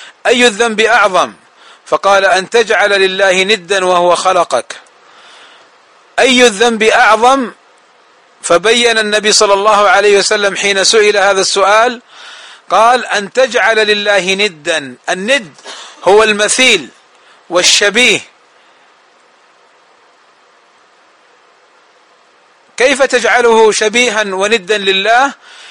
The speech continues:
حين تدعوه مع الله فكأنك ساويته بالله، حين تذبح للولي الفلاني مع الله فكأنك ساويته مع الله وأعطيته ما يستحقه الرب الخالق.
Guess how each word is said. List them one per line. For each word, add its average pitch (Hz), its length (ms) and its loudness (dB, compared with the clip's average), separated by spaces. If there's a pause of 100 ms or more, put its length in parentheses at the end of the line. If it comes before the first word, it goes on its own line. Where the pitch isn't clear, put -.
(140)
حين 214 340 -4
تدعوه 240 580 0
مع 233 220 0
الله 254 420 0 (520)
فكأنك 214 680 -4
ساويته 196 680 -2
بالله، 170 480 -4 (680)
حين 220 380 -4
تذبح 226 600 -2 (200)
للولي 226 540 -2
الفلاني 226 840 -2
مع 202 240 -4
الله 240 440 -2 (380)
فكأنك 233 680 -4
ساويته 226 640 -2
مع 208 200 -4
الله 214 400 -2 (540)
وأعطيته 214 1120 0 (1700)
ما 208 200 -2
يستحقه 220 680 -2
الرب 214 420 -2
الخالق. 214 720 -2